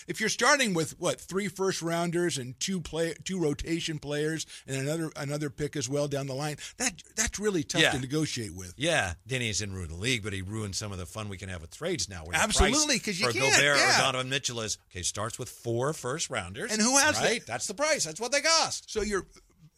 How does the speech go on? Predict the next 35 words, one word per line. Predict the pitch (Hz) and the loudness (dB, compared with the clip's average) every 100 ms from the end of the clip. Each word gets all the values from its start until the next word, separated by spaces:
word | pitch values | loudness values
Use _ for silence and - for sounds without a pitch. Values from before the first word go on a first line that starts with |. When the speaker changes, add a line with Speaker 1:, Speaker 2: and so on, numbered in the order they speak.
| - | -10
Speaker 1:
actually | - 226 214 160 | -6 -2 2 2
trading | - 240 226 | 2 2 2
for | - | -2
people | - 175 170 | -2 -2 -2
that | 156 143 | -2 -2
are | 156 | -2
in | 147 | -2
junior | 127 180 156 | 0 0 0
high | 147 160 | -2 -2
school | - 123 | -2 -4
right | 110 107 | -4 -4
now | 107 113 | -4 -6
'cause | 127 143 | -4 -2
you're | 135 | 0
getting | 147 185 | 2 0
a | 160 | 0
twenty | 120 196 196 | -2 -2 -2
thirty-two | 170 175 151 135 139 | -2 -2 0 0 -2
first | 117 - 143 107 - | -2 -2 -2 -2 -6
and | 123 | -4
stuff | 139 120 | -6 -6
like | 127 120 | -8 -6
that. | 143 123 | -6 -4
So | - 131 | -4 -4
it | 131 78 156 | -4 -6 -6
just, | - 190 - | -2 -2 -4
it's | 151 - | -8 -2
just | 185 - | -2 -2
crazy. | 127 113 95 80 - | -4 -4 -6 -10 -6
Speaker 2:
Yeah, | 143 175 101 92 | -2 0 -2 -8
and | 120 | -8
then | 127 113 | -6 -6
for | 113 | -8
the | 104 | -8
Kings, | - 175 165 147 156 - | -4 -2 -2 -2 -2 -4